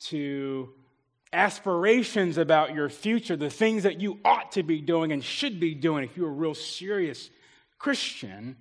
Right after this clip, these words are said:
But the Bible doesn't say that at all.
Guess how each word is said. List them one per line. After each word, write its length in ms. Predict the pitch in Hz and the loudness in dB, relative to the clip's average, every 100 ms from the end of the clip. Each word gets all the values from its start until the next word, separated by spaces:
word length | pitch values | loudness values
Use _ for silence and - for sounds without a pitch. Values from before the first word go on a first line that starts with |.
| _ _ _ _ _ _ _ _ _ _ - | _ _ _ _ _ _ _ _ _ _ -6
But 160 | 175 175 | -6 0
the 100 | 156 | 0
Bible 420 | 147 202 214 208 | 6 4 4 0
doesn't 200 | 185 165 | -2 -4
say 240 | - 175 | -4 0
that 220 | 170 170 131 | 2 0 0
at 180 | 165 | -4
all. 380 | 156 220 220 - | -4 -8 -12 -18